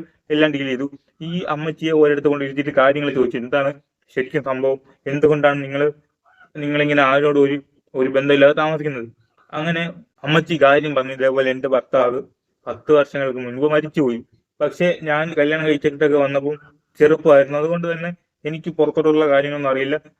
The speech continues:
എൻ്റെ മകൾക്കും അറിയില്ല. ആകപ്പാടെ ആ വീടിൻ്റെ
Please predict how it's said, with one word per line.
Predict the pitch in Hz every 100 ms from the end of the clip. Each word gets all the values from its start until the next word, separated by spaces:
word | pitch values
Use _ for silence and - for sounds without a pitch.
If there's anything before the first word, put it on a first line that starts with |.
| -
എൻ്റെ | 151 160
മകൾക്കും | 147 151 147
അറിയില്ല. | 165 151 123 - _ _ 131
ആകപ്പാടെ | 143 156 175 170 160 156 160
ആ | 147 147
വീടിൻ്റെ | 147 139 143 143